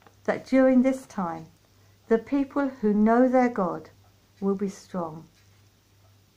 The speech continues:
The best way to prepare for trouble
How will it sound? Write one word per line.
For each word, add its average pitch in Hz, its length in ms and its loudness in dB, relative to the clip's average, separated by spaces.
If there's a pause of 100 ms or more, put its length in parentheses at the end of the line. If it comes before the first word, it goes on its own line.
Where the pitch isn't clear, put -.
(1400)
The 254 100 4
best 285 440 -2
way 185 360 -4
to 196 100 -14
prepare 226 460 -2
for 226 120 -10
trouble 170 480 -10